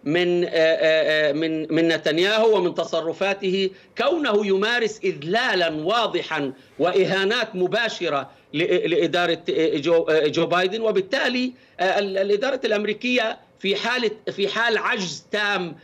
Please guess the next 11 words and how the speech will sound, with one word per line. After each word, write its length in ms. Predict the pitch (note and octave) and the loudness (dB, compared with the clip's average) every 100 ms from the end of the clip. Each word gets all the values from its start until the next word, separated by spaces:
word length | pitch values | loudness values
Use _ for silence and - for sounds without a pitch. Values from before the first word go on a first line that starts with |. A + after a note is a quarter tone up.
| - - | -14 -4
على 220 | F#3+ G3 | 0 2
معاقبة، 440 | F#3+ F3 G3+ - | 0 0 -2 0
لا 120 | F#3+ | 0
تستطيع 520 | B3 A#3 - G#3+ G#3+ F#3 | 0 -4 -6 -4 -2 -2
أن 100 | - | -2
تعاقب 420 | E3+ G3 F#3+ D#3+ | -2 -2 -2 -4
نتنياهو 460 | E3 E3 F3 F3 | -2 0 0 0
كون 240 | E3 F#3 F3 | 2 0 2
أن 160 | E3+ | 0
الانتخابات 640 | E3+ E3 D3+ E3 D#3+ F3+ F3 | 0 -2 -8 -4 0 0 0
الأمريكية 600 | E3+ D#3+ D#3 F3+ E3 | -2 -4 -4 0 0